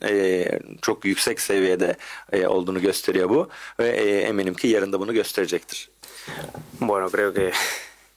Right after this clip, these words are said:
Speaker 2: que al final el fútbol es un equipo de once, no, no solamente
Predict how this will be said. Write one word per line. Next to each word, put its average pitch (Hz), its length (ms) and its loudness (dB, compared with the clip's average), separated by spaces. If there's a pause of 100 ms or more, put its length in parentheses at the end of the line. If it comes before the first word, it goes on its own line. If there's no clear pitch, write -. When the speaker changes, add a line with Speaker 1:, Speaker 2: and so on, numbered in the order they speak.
(200)
Speaker 2:
que - 100 -4
al 101 100 -2
final 113 480 0
el 117 120 0
fútbol 131 340 2
es 117 120 2
un 117 80 2
equipo 113 320 2
de 110 80 4
once, 110 320 2
no, 95 420 0
no 98 200 -4
solamente 95 840 0